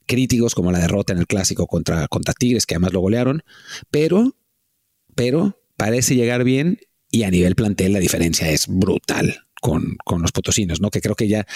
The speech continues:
pues, cum-, cumplieron con su, con su cometido de la temporada al llegar a, al, a liguilla, ¿no? Nadie esperaba que estuvieran ahí.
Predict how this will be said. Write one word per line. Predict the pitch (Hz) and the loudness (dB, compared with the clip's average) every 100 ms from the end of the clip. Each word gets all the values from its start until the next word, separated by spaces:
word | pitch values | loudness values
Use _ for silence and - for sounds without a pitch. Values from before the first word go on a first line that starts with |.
| - - - | -8 -6 -4
pues, | 131 - | -4 -2
cum-, | 127 127 - - | 0 0 0 -2
cumplieron | 123 117 131 151 | 0 2 2 2
con | 151 123 | 0 0
su, | 117 110 98 - - - - | 2 2 0 -4 -18 -16 -4
con | 113 | -2
su | 110 - | 0 0
cometido | 117 107 - 131 | 0 0 2 2
de | 135 | 2
la | 113 | 2
temporada | 104 95 101 113 | -2 0 0 2
al | 120 | 2
llegar | 107 104 | 2 2
a, | 104 101 | 2 0
al, | - 92 90 90 87 85 | 0 0 2 4 4 2
a | 92 | 2
liguilla, | 90 127 156 107 | 0 2 2 2
¿no? | 95 | 2
Nadie | 117 101 113 | 2 2 2
esperaba | - 95 90 113 110 | 0 -2 0 0 -2
que | |
estuvieran | - 92 87 78 | -2 0 0 0
ahí. | 76 - | 0 -2